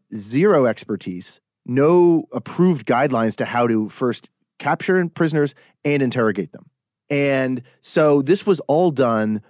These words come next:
very quickly, uh, without a whole lot of considered thought, and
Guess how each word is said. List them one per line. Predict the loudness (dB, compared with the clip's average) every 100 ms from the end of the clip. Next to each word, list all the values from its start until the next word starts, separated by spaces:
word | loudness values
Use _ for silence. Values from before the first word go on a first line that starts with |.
| -12
very | -2 2 2
quickly, | 2 -2 -2 -6 -6 -8 _ _
uh, | -4 0
without | 0 2 0
a |
whole | -2 0 2 2
lot | 0 0 0
of | 0 -2 -10 -18
considered | -10 -6 -2 -2 -2 -2
thought, | 0 0 -4 _ _ -6
and | -2 0 0 -2 -2 -6